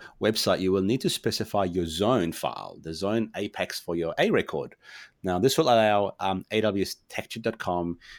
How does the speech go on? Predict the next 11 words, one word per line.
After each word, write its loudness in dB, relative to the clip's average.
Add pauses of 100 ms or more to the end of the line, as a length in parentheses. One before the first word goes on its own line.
(120)
in -4
an 2
example 0
to -6
resolve 0
to -4
the -4
correct -4
address. -2
So -6
for, -6